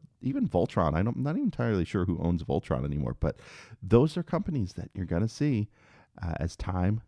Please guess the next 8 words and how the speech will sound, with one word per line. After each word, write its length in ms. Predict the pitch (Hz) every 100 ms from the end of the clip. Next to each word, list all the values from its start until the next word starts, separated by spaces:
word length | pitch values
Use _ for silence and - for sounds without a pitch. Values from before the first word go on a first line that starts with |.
| -
goes 300 | 92 120 -
on, 360 | 135 139 80 90 - - - -
are 80 | 87
gonna 180 | 92
get 200 | 95 90
picked 260 | - 107 -
up 220 | 95 -
by 320 | 80 82 85